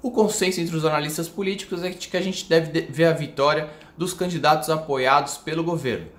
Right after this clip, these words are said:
Ainda assim, o mercado fica atento para surpresas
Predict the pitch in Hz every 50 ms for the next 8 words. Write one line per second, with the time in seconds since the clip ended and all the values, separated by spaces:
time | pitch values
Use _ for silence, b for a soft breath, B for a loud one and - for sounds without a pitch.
0 | B B B - 127 151 165 170 175 160 165 - 156 160 170 - B B B B
1 | B - 131 139 143 143 151 147 143 147 - - 160 156 - 147 135 - - 131
2 | 139 151 147 156 - 143 135 139 139 - 147 123 - - 123 127 131 131 135 127
3 | 127 - - - -